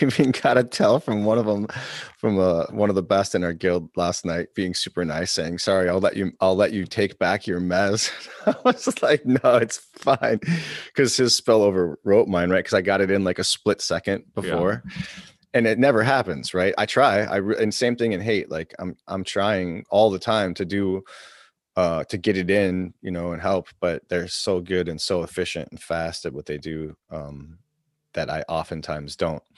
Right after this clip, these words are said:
Speaker 1: So, uh, basically what I do is wait until they, I see them being hit, and then I just u-, use my lowest level mez, and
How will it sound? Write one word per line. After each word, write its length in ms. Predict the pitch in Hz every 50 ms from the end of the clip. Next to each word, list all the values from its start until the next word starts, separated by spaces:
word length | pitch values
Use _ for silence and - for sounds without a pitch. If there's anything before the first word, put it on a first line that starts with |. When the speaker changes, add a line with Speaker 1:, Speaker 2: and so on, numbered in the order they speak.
| - - - - - - - -
Speaker 1:
So, 380 | - - 127 107 92 87 98 113 _ _ _ _ - -
uh, 60 | 123
basically 540 | 107 95 123 127 131 107 113 113 110 117 104
what 160 | 98 98 95
I 80 | 95 95
do 180 | 87 98 95 92
is 140 | 90 -
wait 180 | 101 95 98 87
until 220 | 98 - 104 92
they, 240 | 87 95 92 92 92 -
I 120 | 92 92
see 180 | - - 110 92
them 200 | 90 92 98 87
being 220 | 92 85 80 82
hit, 300 | - 92 87 85 82 -
and 140 | - 82 82
then 100 | 82 80
I 60 | 80
just 320 | 78 - 80 78 - - _ -
u-, 100 | - 87
use 240 | - - 87 82 76
my 120 | 80 76 78
lowest 380 | 76 80 80 78 78 - -
level 260 | 85 80 71 73 73
mez, 440 | 76 78 78 78 80 78 - - -
and 360 | - 76 71 71 71 71 80